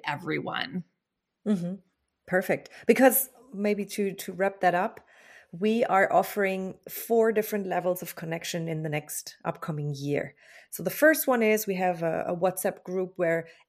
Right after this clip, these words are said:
Speaker 2: everybody can join. People who are interested or on the way of, you
Speaker 1: Mm-hmm.
Speaker 2: know, getting their business on the road or already are very successful. So that, that, that's just a big group. Then the second one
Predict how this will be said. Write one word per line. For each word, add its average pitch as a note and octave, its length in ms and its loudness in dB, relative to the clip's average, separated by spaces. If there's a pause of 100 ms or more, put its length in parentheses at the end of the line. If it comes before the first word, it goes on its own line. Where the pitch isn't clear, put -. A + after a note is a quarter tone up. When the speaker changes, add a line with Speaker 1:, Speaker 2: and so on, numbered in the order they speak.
Speaker 2:
everybody G3 580 4
can F3 220 -8
join. D3 380 -6
People E3+ 240 -6
who D#3 100 -6
are C#3+ 160 -8
interested D#4 800 -2
or E3+ 200 4
on G3 220 0
the A3 80 2
way A#3 380 4
of, G3 180 -2
you A3+ 100 0
Speaker 1:
Mm-hmm. E3 80 -2
Speaker 2:
know, D#3+ 60 -6
getting D#3+ 400 -4 (300)
their E3 120 -2
business A#3+ 380 0
on C#4 140 -2
the C4 100 2
road B3+ 400 4
or E3+ 260 0 (240)
already G3 400 2
are F3 120 0
very E3+ 260 0
successful. - 720 -10 (120)
So E3 340 -4
that, F#3 240 0
that, F#3 220 2
that's G3+ 180 2
just - 240 -4
a F3 60 0
big D#3+ 260 -6
group. - 340 -10 (600)
Then A#3 240 2
the G3+ 100 6
second C4 580 0 (120)
one G#3+ 560 0